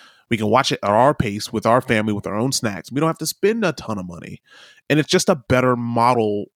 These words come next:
for long-term sustainability. It's not better for quality. It's not better. Again, we're not talking about those things. I think people are willing to sacrifice those. I mean, they've showed us that, right? They showed us with music.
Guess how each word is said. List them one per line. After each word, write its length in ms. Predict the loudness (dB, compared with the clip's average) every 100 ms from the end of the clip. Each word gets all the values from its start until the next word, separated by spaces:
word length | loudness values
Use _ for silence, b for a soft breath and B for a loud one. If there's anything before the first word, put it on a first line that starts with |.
| _
for 160 | -4
long-term 540 | -2 0 -2 -4 -8 -8
sustainability. 1000 | -10 -10 -10 -10 -6 -2 -2 -2 -8 -16 _ _ _ _ _ _ -4
It's 180 | -2
not 300 | 2 2 2
better 240 | 2 2 2
for 260 | 0 -4
quality. 640 | -4 -4 0 2 2 2 0
It's 140 | 0
not 200 | 0 0
better. 200 | 0 0
Again, 180 | 2 0
we're 60 | 0
not 140 | 0
talking 260 | 2 2 0
about 260 | -2 -8
those 180 | -10 -10
things. 280 | -10 -8 -6
I 40 |
think 200 | -6 -4
people 200 | -2 2
are 60 | 2
willing 340 | 2 2 2
to 100 | 0
sacrifice 720 | -2 0 0 0 -2 -2 -4 -6
those. 380 | -8 -2 -2 -2
I 40 |
mean, 140 | -2 -2
they've 140 | -2
showed 280 | 2 2 2
us 80 | -2
that, 160 | -4
right? 160 | -4 -2
They 80 | -2
showed 180 | -2 -4
us 100 | -6
with 120 | 0
music. 260 | 2 2